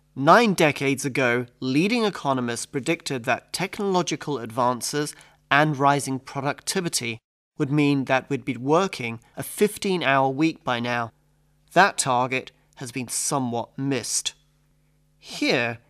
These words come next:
is the most malignant threat to our personal freedom, particularly as the balance of power in the workplace has been shifted so dramatically from worker to boss.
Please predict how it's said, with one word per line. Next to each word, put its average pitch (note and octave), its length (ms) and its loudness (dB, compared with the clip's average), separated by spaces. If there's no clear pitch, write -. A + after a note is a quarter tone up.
is D#3 140 2
the D#3 100 -4
most D3 320 2
malignant C#3 680 2
threat - 500 2
to - 120 -4
our C3 120 4
personal C#3+ 440 -2
freedom, A#2+ 520 -4
particularly G#3 540 0
as B2+ 100 -4
the D3 80 -4
balance E3 540 4
of D#3 120 -2
power C#3 320 2
in C3 80 -2
the C#3 60 0
workplace C3 720 -2
has C3 160 -12
been C#3 100 -2
shifted B2+ 640 -4
so G#3 440 2
dramatically D3 680 0
from C3+ 260 -6
worker C#3 460 -2
to - 100 -6
boss. C3 500 -6